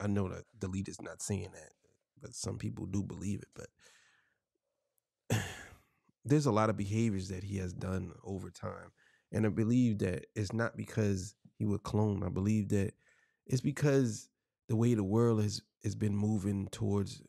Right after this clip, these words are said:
the way the world is operating. A lot of things have become more, uh, acceptable, acceptable, acceptable for men to be a certain way. You know what I'm saying? And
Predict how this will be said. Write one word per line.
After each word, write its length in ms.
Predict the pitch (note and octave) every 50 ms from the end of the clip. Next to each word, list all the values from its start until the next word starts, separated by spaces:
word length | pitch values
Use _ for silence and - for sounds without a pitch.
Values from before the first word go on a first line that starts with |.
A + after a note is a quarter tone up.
| - G2 - -
the 80 | - G2
way 160 | G2 G2 G2
the 80 | G2+ G2
world 260 | G2 G2 F#2+ G2 F#2+
is 100 | F#2+ -
operating. 600 | F#2 F#2+ F#2 - - - F2+ - - - - - _ _ _ _ _ _ _ _ _ _ _ _ _ _ - -
A 20 |
lot 200 | G2 G2 G2 F#2+
of 80 | F#2+ -
things 300 | - G#2+ G2+ G2+ G2 G2
have 160 | G2+ F#2+ -
become 440 | G2+ G2 - - - - A#2 A2+ G#2+
more, 400 | G#2 G2 F#2+ F#2+ F#2 F#2+ F#2 - -
uh, 300 | F2+ F2+ - - - - - _ _ _ _ _ _ _ _ _ _ _ _ _ _ _ _ _ _ _ _ _ _ _ _ _ _ _ - - -
acceptable, 760 | A#2+ G#2 - - A#2+ G#2 - - - F#2 F#2 F#2+ F2 F2 - _
acceptable, 680 | - G#2+ - - - B2+ B2 - - G#2 G2+ G#2 - - _ -
acceptable 1120 | A2+ - - - - - - B2+ A#2+ - _ _ A#2+ A2+ G#2+ G2+ G#2 G#2 G#2 G2+ G2+ G#2 - - - _ _ _ _ _ _
for 160 | - G#2+ G2+
men 440 | F#2+ G2 G2 G2+ G#2+ A2 G#2+ G2+ G2 G2
to 180 | - G#2 G2+
be 520 | G2 - G2 G2+ G2 G2 F#2+ F#2 F#2 G#2 - _ _ _ _ _ -
a 20 | A2+
certain 680 | - - - - - - G#2+ - - G2 G2+ G2 F#2+
way. 420 | G2 G2+ G2 F#2+ F#2+ F2 F2+ G#2 - _ _ _ _ _ _ _ _ _ _ _ _ _ _
You 60 | A#2+
know 60 | G2+ F#2+
what 20 |
I'm 60 | F2+
saying? 400 | - - G2 F#2+ F#2 F#2 F2+ - - _ _ _ _ _ _ _ _ _ _
And 460 | A2 G#2+ G#2 G2+ G2+ G2 G2 G2+ G2